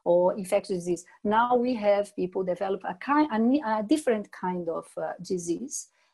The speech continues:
uh, which is, um, uh,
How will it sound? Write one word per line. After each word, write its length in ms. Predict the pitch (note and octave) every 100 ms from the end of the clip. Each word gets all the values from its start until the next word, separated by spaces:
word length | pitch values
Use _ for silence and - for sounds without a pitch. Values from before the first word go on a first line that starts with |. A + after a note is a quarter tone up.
| _ -
uh, 260 | F3+ F3 -
which 340 | G3+ G#3+ -
is, 340 | G3 G3+ G#3 - _ _ -
um, 300 | E3+ E3 E3 _ _ _ _
uh, 280 | E3+ F3 F3